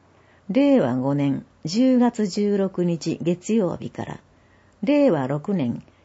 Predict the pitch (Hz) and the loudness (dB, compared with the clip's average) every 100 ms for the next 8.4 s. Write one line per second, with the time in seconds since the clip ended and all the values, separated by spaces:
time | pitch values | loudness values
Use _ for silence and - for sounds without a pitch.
0 | _ 185 226 247 247 - - 262 233 151 | _ -6 -2 0 0 -2 -4 0 0 0
1 | 127 127 - 127 131 117 117 - 220 208 | -6 -6 -4 -2 -2 -4 -12 -6 -4 -2
2 | 202 170 - - - - - _ _ _ | -2 -4 -6 -10 -12 -16 -20 _ _ _
3 | _ _ _ _ _ _ _ _ _ - | _ _ _ _ _ _ _ _ _ 0
4 | 254 269 262 254 233 233 233 170 131 120 | 4 6 6 4 2 -2 -2 -2 -4 -4
5 | 127 131 127 131 131 143 - - - - | -4 -4 -6 -8 -8 -8 -10 -12 -16 -20
6 | _ _ _ _ _ _ _ _ _ _ | _ _ _ _ _ _ _ _ _ _
7 | _ _ _ _ _ 160 185 - - 247 | _ _ _ _ _ -6 -4 -4 -4 0
8 | 233 - 190 | 0 -2 -6